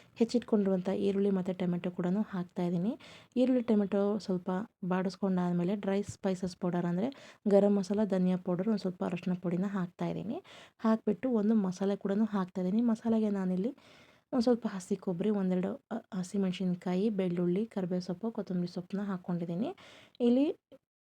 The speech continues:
ನಾನು ಯಾವುದೇ ರೀತಿಯಾಗಿ ಚಕ್ಕೆ, ಏಲಕ್ಕಿ, ಲವಂಗನ ಯೂಸ್ ಮಾಡ್ತಾಯಿಲ್ಲ. ಡ್ರೈ ಪೌಡರ್ನ ಯೂಸ್ ಮಾಡಿಕೊಂಡು ಮಾಡ್ತಾಯಿದ್ದೀನಿ. ತುಂಬಾನೇ ರುಚಿಯಾಗಿ,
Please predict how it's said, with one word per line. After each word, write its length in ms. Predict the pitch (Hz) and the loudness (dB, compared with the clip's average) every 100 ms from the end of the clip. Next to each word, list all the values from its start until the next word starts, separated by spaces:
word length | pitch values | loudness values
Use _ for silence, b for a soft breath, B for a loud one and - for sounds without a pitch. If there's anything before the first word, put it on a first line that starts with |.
| _ _ _ _ _ _ _ _ - | _ _ _ _ _ _ _ _ 2
ನಾನು 180 | 214 214 | 6 6
ಯಾವುದೇ 300 | 196 190 214 | 6 4 4
ರೀತಿಯಾಗಿ 560 | 208 214 196 190 202 262 | 2 2 0 0 -2 -2
ಚಕ್ಕೆ, 360 | - 185 - | -2 -4 -2
ಏಲಕ್ಕಿ, 320 | 196 190 185 185 | -2 -2 -2 -2
ಲವಂಗನ 380 | 185 185 196 320 | 0 0 -2 -2
ಯೂಸ್ 240 | 190 185 185 | -4 -2 -2
ಮಾಡ್ತಾಯಿಲ್ಲ. 420 | 180 180 175 208 | -2 -2 -4 -4
ಡ್ರೈ 240 | 190 185 202 220 | -4 -2 -2 -4
ಪೌಡರ್ನ 460 | 196 185 180 180 302 B B B - | -4 -2 0 -2 -4 B B B -4
ಯೂಸ್ 240 | 208 226 220 | 2 2 2
ಮಾಡಿಕೊಂಡು 380 | 190 185 196 233 | 0 -2 0 2
ಮಾಡ್ತಾಯಿದ್ದೀನಿ. 600 | 190 180 - 180 185 196 _ - | 2 0 -2 -2 0 -2 _ -8
ತುಂಬಾನೇ 500 | 190 196 214 226 233 | -4 0 2 2 2
ರುಚಿಯಾಗಿ, 500 | 202 190 202 185 | -2 -4 -6 -4